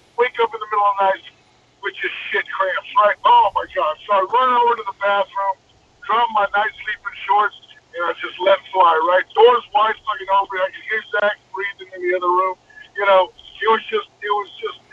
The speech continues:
you know, I barely made it. So I'm sitting on the crapper,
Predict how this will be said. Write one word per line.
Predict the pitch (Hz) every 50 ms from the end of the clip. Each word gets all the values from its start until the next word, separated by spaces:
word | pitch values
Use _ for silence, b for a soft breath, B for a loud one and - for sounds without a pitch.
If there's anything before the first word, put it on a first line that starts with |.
| -
you | - 196
know, | 190 185 180 - - _ _ _ _ _ _ _
I | 202 208 -
barely | 226 226 220 208 196 185 175
made | 170 170 160
it. | - - - _ _ - _ _ _ _ _ _ _ _ _ _ _ - _ - - -
So | 233 262
I'm | 277 262 - - - -
sitting | 240 226 220 220
on | 208 202 196
the | - -
crapper, | - 196 196 185 180 180 - - 190